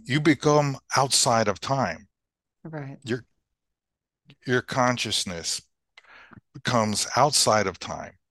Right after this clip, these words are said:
Speaker 1: so that you can slip <laughs> and jump into the future, the past.
Speaker 2: Time travel is possible, and s-, certain governments are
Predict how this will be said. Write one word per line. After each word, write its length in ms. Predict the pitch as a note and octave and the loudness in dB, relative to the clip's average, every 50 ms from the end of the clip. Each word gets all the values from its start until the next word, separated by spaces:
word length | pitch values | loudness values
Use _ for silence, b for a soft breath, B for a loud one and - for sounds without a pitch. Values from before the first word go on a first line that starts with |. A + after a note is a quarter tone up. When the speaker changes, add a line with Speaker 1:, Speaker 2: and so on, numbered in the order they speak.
| b b b b | b b b b
Speaker 1:
so 220 | - - B2+ A2+ | -2 0 0 2
that 220 | G#2 A2+ A2+ A#2 G#2 | 2 2 2 0 0
you 200 | B2 A#2 D3+ F3+ | 0 0 0 0
can 360 | - - C#3+ C3+ A#2+ G2+ - _ - B2+ _ _ _ _ _ _ _ _ _ - | 0 -2 -2 -2 -2 -4 -8 _ -20 -20 _ _ _ _ _ _ _ _ _ -2
slip 560 | - - - - - F#3+ D#3+ - - _ - - _ _ | 0 2 4 6 6 6 6 4 0 _ -20 -20 _ _
<laughs> 140 | - - - | -6 2 4
and 220 | F3+ C#3+ A#2 G#2+ | 4 4 6 4
jump 380 | - - C3+ C#3 G#2 - - - - - | 4 4 4 4 2 -2 -6 -6 -2 2
into 320 | B2+ B2+ B2 - C#3+ C3+ | 2 2 2 2 2 2
the 80 | A2+ A#2 | 2 0
future, 400 | - - C#3+ B2+ - - G#2+ G2 | 0 -2 -4 -2 -2 -4 -2 -2
the 100 | G2+ F#2 | -2 -4
past. 640 | - - A#2 B2 B2 A2+ G2+ F#2 - - - - _ _ _ _ _ | -4 -2 0 2 2 2 0 0 -4 -6 -8 -10 _ _ _ _ _
Speaker 2:
Time 360 | - - G#3+ C4 C4+ C#4 C#4 | -4 4 6 8 8 8 6
travel 520 | C4+ - A#3+ A#3+ G#3+ G#3 G#3+ G#3+ G#3 - - | 4 4 2 2 4 6 4 4 4 2 -2
is 340 | - A#3 A#3+ A#3 - - - | 0 2 2 2 2 -2 -8
possible, 680 | - - - G3+ G3+ G3 - G#3 F3+ G3 F#3+ F#3 F3+ F3+ - | -16 -6 -4 -2 -2 -2 -4 -4 0 2 2 2 2 0 0
and 300 | - D#3+ E3 D#3+ D#3+ D#3 | 0 0 2 2 0 -2
s-, 300 | D#3 - - - - - - _ _ _ _ _ _ _ _ _ _ _ | -4 -8 -12 -16 -16 -20 -20 _ _ _ _ _ _ _ _ _ _ _
certain 420 | - - - - G3+ F3 D3+ F#3 F3+ | -14 -8 -4 -2 -2 0 0 0 2
governments 540 | F3 E3+ E3 E3 E3 D#3+ D#3 D3 - - | 2 2 2 2 0 -2 -2 -2 -4 -4
are 300 | - - D#3 D3 D3+ - | -2 0 0 0 0 -4